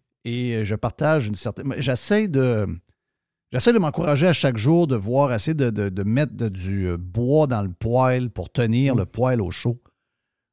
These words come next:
Speaker 1: et, euh, espérer effectivement que cette période-là ne soit que passagère puis que finalement, on va retrouver, euh, un peu de, puis,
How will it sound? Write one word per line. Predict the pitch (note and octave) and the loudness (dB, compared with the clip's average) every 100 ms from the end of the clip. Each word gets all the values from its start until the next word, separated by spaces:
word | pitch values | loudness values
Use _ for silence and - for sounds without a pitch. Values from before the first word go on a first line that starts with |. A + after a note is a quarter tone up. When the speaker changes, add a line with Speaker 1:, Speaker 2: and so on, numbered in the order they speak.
| _ | _
Speaker 1:
et, | G#2+ G#2+ G2+ | -6 -4 -4
euh, | F#2+ | -4
espérer | - B2 - B2+ B2 | -2 -4 -2 -2 -2
effectivement | D3 A#2+ G#2 - G#2 B2 | -2 -4 -6 -4 0 0
que | - | -2
cette | G2+ G2 - | -4 -6 -2
période-là | A#2+ A2 G#2 A2 C3+ | -2 0 -2 -2 -2
ne | A2 | -2
soit | F#2 - A#2+ | -6 -4 -4
que | - | -4
passagère | - A2 - A#2+ G2 A2+ A#2+ A#2+ | -4 -2 -2 -2 -2 -2 -2 -4
puis | F#2+ | -8
que | - F2 | -8 -8
finalement, | - A#2 G2+ G#2+ A#2+ | -4 -2 -2 -2 -2
on | |
va | F#2+ | -4
retrouver, | F2+ G2+ - G2 F#2 A#2+ B2 F#2+ | -4 -6 -6 -8 -2 0 0 -2
euh, | E2 D#2+ | -4 -6
un | G2+ F#2 | -6 -6
peu | - B2+ | -4 -4
de, | G#2 E2 D2 _ _ _ _ _ _ _ _ _ | -2 -6 -6 _ _ _ _ _ _ _ _ _
puis, | D#3 D#3+ D3+ | -2 0 -2